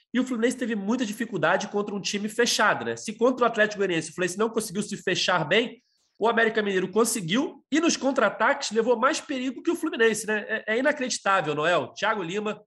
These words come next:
que acompanha o dia a dia do Fluminense no G E ponto globo, estava em Belo Horizonte, nesse momento tá no aeroporto do Rio, acabou de chegar e vai esperar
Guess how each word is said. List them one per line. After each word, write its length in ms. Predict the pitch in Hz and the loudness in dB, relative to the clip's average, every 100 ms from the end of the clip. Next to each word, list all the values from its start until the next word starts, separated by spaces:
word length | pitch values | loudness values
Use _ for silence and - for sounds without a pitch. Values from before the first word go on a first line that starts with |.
| _ _ 196 | _ _ -6
que 40 | |
acompanha 380 | 190 175 208 202 | -4 0 2 4
o 60 | |
dia 220 | 139 240 196 | 4 2 4
a 20 | |
dia 160 | 190 | 2
do 80 | 185 | 0
Fluminense 420 | 180 175 175 175 | -2 -4 -2 -4
no 100 | 175 | -4
G 120 | 160 170 | 0 -2
E 40 | |
ponto 220 | 175 170 | -2 -8
globo, 340 | 139 185 175 - | -2 -2 -2 0
estava 580 | 269 - - 233 269 233 | 2 2 0 2 2 2
em 40 | |
Belo 160 | 208 202 | 0 0
Horizonte, 440 | 160 151 226 - - _ _ - | 0 -2 -2 -4 -16 _ _ -2
nesse 240 | 233 247 | 0 2
momento 320 | 208 196 226 | 0 0 0
tá 120 | 240 | 0
no 60 | 262 | 4
aeroporto 420 | 262 247 233 240 | 4 4 0 0
do 80 | 196 | -2
Rio, 160 | 147 214 | -2 -2
acabou 280 | 180 165 | -2 -4
de 120 | 214 - | -6 -4
chegar 260 | 165 160 | 0 0
e 40 | 202 | 0
vai 100 | 214 | -4
esperar 580 | - 208 165 185 - | -4 0 2 2 -2